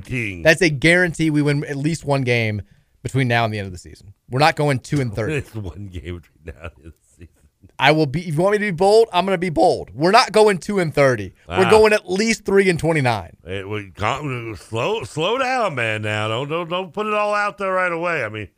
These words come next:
Speaker 1: th-, don't be so fierce. Okay?
Speaker 2: Well, I don't make guarantees that I, that have no chance of hitting. When I make a guarantee, I mean guarantee. This is happening.
Speaker 1: This is why you're not in the lottery club.
Speaker 2: This is happening.
Speaker 1: This is why I'm getting kicked out, apparently.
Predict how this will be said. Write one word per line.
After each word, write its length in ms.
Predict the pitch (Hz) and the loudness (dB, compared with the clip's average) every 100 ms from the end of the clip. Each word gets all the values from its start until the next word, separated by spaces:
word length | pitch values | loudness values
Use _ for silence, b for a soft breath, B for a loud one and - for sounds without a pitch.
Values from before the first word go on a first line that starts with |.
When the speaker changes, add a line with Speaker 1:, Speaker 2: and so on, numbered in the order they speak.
| _ _ _ _ _ | _ _ _ _ _
Speaker 1:
th-, 200 | 101 110 113 104 104 - | -20 -20 -20 _ _ -20
don't 180 | - 143 | -8 -8
be 120 | 214 202 | -6 -6
so 200 | 208 175 | -6 -6
fierce. 560 | - 220 175 82 - | -4 -2 -2 -6 -14
Okay? 140 | 85 117 | -10 -2
Speaker 2:
Well, 140 | 127 | 4
I 80 | 160 | 4
don't 160 | 202 | 4
make 260 | 160 170 156 | 4 2 2
guarantees 560 | 143 147 131 131 135 110 | 0 2 0 0 -2 0
that 120 | 127 | 0
I, 80 | 123 117 120 | 0 -2 -6
that 140 | 135 - - - | -6 -6 -20 -8
have 180 | 131 135 | -2 0
no 200 | 143 143 | 2 2
chance 280 | - 127 117 | 2 0 0
of 120 | 110 | -2
hitting. 300 | 117 90 76 _ _ - | -2 -4 -10 _ _ -6
When 120 | 135 | 2
I 60 | 170 | 6
make 180 | 175 | 6
a 60 | 151 | 2
guarantee, 500 | 139 143 131 135 131 | 2 2 2 0 2
I 80 | 127 | 2
mean 240 | 120 120 | 0 -2
guarantee. 580 | 107 110 101 92 92 87 | -2 -4 -4 -6 -10 -10
This 140 | 113 110 | -12 -8
is 80 | 107 | -4
happening. 400 | 110 92 - - _ _ | -4 -4 -12 -20 _ _
Speaker 1:
This 140 | 90 | -20
is 120 | 107 80 | -20 -8
why 120 | 92 | -6
you're 100 | 87 | -6
not 120 | 85 | -8
in 40 | 80 | -8
the 60 | |
lottery 340 | 82 76 60 60 | -8 -8 -10 -20
club. 280 | _ 60 57 _ | _ -20 -20 _
Speaker 2:
This 160 | - | -16
is 80 | 104 | -10
happening. 280 | 101 110 85 | -8 -8 -10
Speaker 1:
This 80 | 85 | -12
is 60 | 92 | -8
why 160 | 92 | -6
I'm 100 | 87 | -8
getting 160 | 78 71 | -10 -18
kicked 260 | - 76 | -16 -12
out, 140 | 78 73 | -8 -8
apparently. 460 | 67 65 64 65 | -10 -16 -20 -20